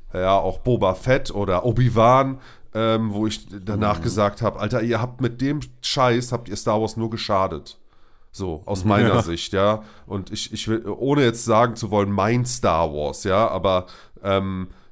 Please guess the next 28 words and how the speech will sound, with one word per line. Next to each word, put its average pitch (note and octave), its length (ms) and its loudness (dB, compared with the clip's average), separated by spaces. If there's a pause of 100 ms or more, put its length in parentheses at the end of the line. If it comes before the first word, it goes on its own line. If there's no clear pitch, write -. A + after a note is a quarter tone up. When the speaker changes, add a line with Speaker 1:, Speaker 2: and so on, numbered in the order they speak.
(260)
Speaker 1:
ich, - 320 -6
ich C#3 160 -2
finde, B2+ 240 2
dem G#2+ 140 0
Franchise A#2 640 0
haben G2 160 -2
diese, A#2 560 0 (540)
äh, F#2+ 1000 -4 (1040)
Content-Produktionen - 3000 -2
haben, G#2 300 -2
haben G2 200 -4
auf F#2 160 -4
jeden G2+ 220 -2
Fall, F#2 1080 -2
äh, F#2 100 -6
Star F#2 300 -2
Wars G2 200 -4
geschadet. B2 720 0 (480)
Und, G2 340 -2
Speaker 2:
Ja. F#2 260 0
Speaker 1:
äh, F#2 320 0
dieser A2+ 320 2
Film G#2 340 -2
zumindest F#2+ 500 -6
nicht. F2+ 460 -6
Also F2+ 220 -4
der G2+ 240 0
hat - 320 -4